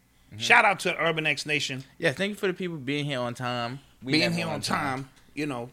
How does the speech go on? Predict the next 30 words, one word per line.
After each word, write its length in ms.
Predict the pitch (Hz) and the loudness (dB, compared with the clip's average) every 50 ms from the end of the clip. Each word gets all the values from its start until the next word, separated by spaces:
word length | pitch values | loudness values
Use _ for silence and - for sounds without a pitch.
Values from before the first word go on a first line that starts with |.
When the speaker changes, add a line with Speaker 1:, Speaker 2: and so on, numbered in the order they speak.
| - _ | -10 _
Speaker 2:
doing 220 | - 170 160 147 139 | -6 -4 -4 -2 -4
what 80 | 131 | -4
we 100 | 123 135 | -4 -4
do. 220 | 131 131 123 117 - - _ _ _ _ _ _ - - - - - - - - | -2 -2 -2 -2 -4 -8 _ _ _ _ _ _ -20 -20 -20 -20 -20 -12 -2 2
Um, 280 | 151 156 156 151 143 - - _ _ _ _ _ _ _ _ - - _ _ _ _ - - | 4 4 4 2 0 -6 -12 _ _ _ _ _ _ _ _ -20 -20 _ _ _ _ -10 -2
last 340 | 127 165 180 196 190 - - | 2 4 4 4 2 0 -4
week 140 | 180 165 170 | -4 -2 -2
I 80 | 156 | -2
forgot 400 | - - 147 151 151 147 147 - | -2 -4 -6 -4 -2 -4 -4 -4
to 80 | - 139 | -6 -6
let 260 | 127 139 147 143 143 | -4 -4 -4 -4 -6
the 80 | - 120 - _ _ _ _ - | -10 -20 -20 _ _ _ _ -4
family 300 | 160 151 151 147 139 135 | -2 -2 -2 -2 -2 -2
know 340 | 143 160 156 139 123 123 - _ _ _ _ _ _ _ _ _ _ _ _ _ _ - | -2 0 -2 -2 -2 -4 -10 _ _ _ _ _ _ _ _ _ _ _ _ _ _ 0
that 120 | 139 135 131 | 2 2 2
I 60 | 131 | 0
purchased 580 | - - 175 170 156 - 160 151 143 - - | -2 -2 -2 -2 -2 -2 -6 -8 -8 -8 -8
a, 120 | 123 117 127 135 _ - | -10 -10 -10 -12 _ -12
a 80 | - 120 | -8 -4
new 140 | 151 165 165 | -4 -4 -4
toy. 360 | - - 170 156 123 120 - - _ _ _ _ _ _ _ _ _ _ _ _ _ _ _ _ _ _ _ _ _ _ _ _ _ _ _ - | -4 -2 -2 -2 -2 -4 -6 -12 _ _ _ _ _ _ _ _ _ _ _ _ _ _ _ _ _ _ _ _ _ _ _ _ _ _ _ 0
And, 280 | 131 139 135 123 123 | 0 0 0 2 2
uh, 360 | 139 139 131 131 127 127 120 - - - | 2 4 4 4 2 2 0 -4 -4 0
I, 60 | 131 | 0
I, 280 | 135 - 117 123 120 - - | 0 0 0 -4 -4 -4 -4
I'm, 120 | 117 117 117 - | -8 -8 -8 -8
I'm 120 | 123 131 | -10 -6
gonna 160 | 135 139 131 123 | -6 -6 -6 -4
show 280 | - - - 175 170 160 170 170 | -4 0 0 0 2 2 2 0
off 360 | 143 117 104 - - - | 0 0 -2 -6 -12 -20